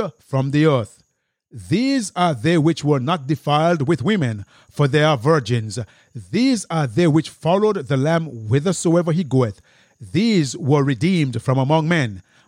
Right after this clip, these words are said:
being the first fruits of Yahweh and to the Lamb. And in their mouth was found no guile." Listen to me carefully.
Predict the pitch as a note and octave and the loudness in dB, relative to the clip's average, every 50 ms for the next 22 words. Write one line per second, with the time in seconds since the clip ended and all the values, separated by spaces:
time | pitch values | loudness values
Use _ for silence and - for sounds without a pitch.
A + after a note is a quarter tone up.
0 | _ A#2 G2 D#3 F3+ A3 G#3+ F#3 C3+ D3 B2 - - - F3 A3+ B3 A#3 - - | _ -4 0 0 2 2 2 0 0 -2 -4 -4 -4 -2 0 0 0 -2 -4 -4
1 | - D3+ F3 G3 - - - - D#3 F3 F3+ - _ - A#2+ F#2+ - C#3+ C3+ C3+ | -2 -2 -2 -2 -4 -8 -6 -2 -2 -2 -2 -2 _ -14 -14 -4 0 2 4 4
2 | C3 B2+ B2 B2+ A#2+ A#2+ A2+ - _ _ _ - C#3 C#3 C#3+ C#3+ D3 C#3+ - D#3 | 4 4 2 2 0 -2 -4 -8 _ _ _ -4 -2 0 0 0 -4 -4 -4 -4
3 | D3 C#3 D3 C#3+ D3 C#3+ C3 A#2 A2 G2+ G2 - _ _ _ _ _ - C#3+ C#3 | 0 0 2 2 2 2 0 -2 -4 -8 -12 -18 _ _ _ _ _ -6 -4 -2
4 | C3+ D#3+ G3 G3+ F3 G3+ G#3 G3 F3+ A3+ B3+ A3 E3 C#3 - D#3 A#2+ C3 C#3 - | 2 2 0 2 2 0 0 0 0 0 0 0 0 0 -2 -2 -2 -2 -2 -2
5 | - - - D3 D#3 D#3 D#3 D#3+ D#3+ D#3 D#3 - _ _ _ A2+ G#2 G#2+ D#3 G3+ | -6 -4 -2 0 0 2 0 0 -2 -4 -6 -6 _ _ _ -18 -6 -2 0 0
6 | F#3 C3+ F#3 G3 G3 F3 C#3 A#2+ G#2+ G2 F#2+ - - G2 G#2 C3 - - F3+ E3+ | 2 2 2 2 4 2 2 0 -2 -4 -8 -12 -12 -10 -8 -6 -4 -4 -4 -2
7 | - G3+ F#3+ F#3+ - G#3 A3 G3 - - B2 G#2+ G2 F2+ | -2 -2 -2 0 0 0 0 0 -2 -6 -8 -10 -10 -12